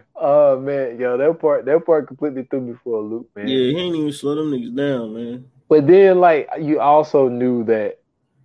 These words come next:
Speaker 1: there was gonna be a part of the movie where they was going to realize the whole time that Buddy went bullshit.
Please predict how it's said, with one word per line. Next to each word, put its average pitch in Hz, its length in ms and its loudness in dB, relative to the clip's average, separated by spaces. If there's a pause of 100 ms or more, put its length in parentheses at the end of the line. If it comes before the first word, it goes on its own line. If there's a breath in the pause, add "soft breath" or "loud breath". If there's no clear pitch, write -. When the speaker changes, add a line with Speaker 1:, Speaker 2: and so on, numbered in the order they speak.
(200)
Speaker 1:
there 143 200 4
was 131 160 0
gonna 135 200 -4
be 127 140 -2
a 123 60 0
part 131 300 0
of 113 100 -2
the 107 60 -12
movie 113 380 -6
where 104 560 -8 (260)
they 135 220 0
was 123 200 -2
going 120 460 -4
to - 160 -10
realize 107 680 2
the 104 120 -4
whole 131 720 2
time 120 400 -6
that 101 140 -8
Buddy 117 180 2
went 107 260 -4
bullshit. 110 480 -10